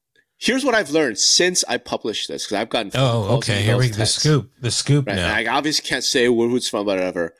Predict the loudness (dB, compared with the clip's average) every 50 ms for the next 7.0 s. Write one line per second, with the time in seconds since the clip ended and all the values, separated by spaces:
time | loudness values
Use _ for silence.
0 | _ _ _ _ _ _ _ -4 0 0 0 0 2 2 2 2 0 -2 0 0
1 | 0 0 -2 -4 _ _ 0 2 4 4 4 2 0 -4 -4 -2 -2 0 2 4
2 | 4 4 4 0 -2 0 0 0 0 0 -2 -4 -4 -6 -6 -4 -4 -2 -2 -2
3 | 0 0 2 4 4 2 2 2 2 4 4 2 0 -2 -2 -2 -2 -2 -6 -6
4 | -2 -2 -2 -2 -4 -6 -4 -4 -2 -2 -2 -2 -2 0 0 0 -2 -4 -8 _
5 | _ _ _ _ _ _ _ -20 _ _ _ _ _ _ -4 0 2 4 4 4
6 | 4 2 2 2 0 -2 0 0 0 0 0 -2 -4 -4 -4 -4 -6 -8 -12 -18